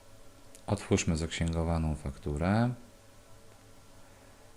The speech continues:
Nawiguj. Zapisy wyceny. Jeden zapis wyceny.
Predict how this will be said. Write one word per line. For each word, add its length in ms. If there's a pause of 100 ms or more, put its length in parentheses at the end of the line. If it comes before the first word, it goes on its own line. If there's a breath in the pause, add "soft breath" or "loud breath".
(220)
Nawiguj. 680 (3000 loud breath)
Zapisy 520
wyceny. 600 (3000 soft breath)
Jeden 400
zapis 340
wyceny. 680